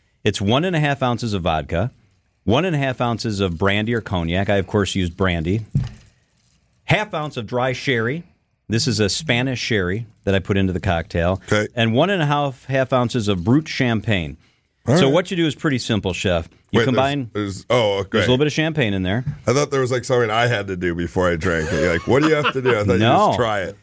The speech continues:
Speaker 2: Here we go.
Speaker 1: You're gonna try it. I combined the first three ingredients, the vodka, the cognac, and the sherry, in a cocktail shaker, and I added ice cubes to make it nice and cold. I put the mouth cap on the shaker, and then I shook it up for ten seconds. Got it all nice and mixed up in there.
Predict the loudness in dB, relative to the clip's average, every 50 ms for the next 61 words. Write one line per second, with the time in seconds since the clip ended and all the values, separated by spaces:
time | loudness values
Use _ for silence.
0 | _ -4 -2 0 0 2 2 2 2 4 2 2 2 0 -2 0 0 2 2 2
1 | 2 2 0 -2 -6 -8 -2 0 0 0 0 -2 -2 0 0 0 0 -2 -4 -6
2 | -4 -4 -2 -2 -2 -4 -2 0 0 2 2 2 2 2 2 2 0 -2 -2 0
3 | 2 2 0 0 -2 -6 -6 -6 -6 -6 -4 -2 -2 -2 -2 0 0 0 2 2
4 | 2 0 0 0 0 -2 -4 -4 -6 _ _ _ _ 0 0 0 0 0 -2 -2
5 | -4 -4 -6 -6 -6 -4 -4 -4 -4 -4 -4 -4 -6 -6 -4 -2 -2 0 0 0
6 | 0 -2 -2 -2 -2 -2 -2 -2 -4 -4 -4 -2 -2 -2 0 0 0 0 0 -2
7 | -2 -2 -2 -2 -6 -4 -2 0 0 2 0 0 0 -2 -2 0 0 2 2 2
8 | 2 0 -2 -2 -2 -2 0 0 0 -2 -2 -2 -2 0 0 0 0 0 0 0
9 | 0 0 0 0 0 2 0 0 0 -2 -2 0 0 0 0 -2 -4 -2 -2 0
10 | -2 0 0 -2 -2 -2 -4 -4 -2 0 2 2 2 2 2 2 0 0 0 -2
11 | 0 0 2 2 2 2 0 -2 -2 -2 -2 -2 0 0 2 2 2 0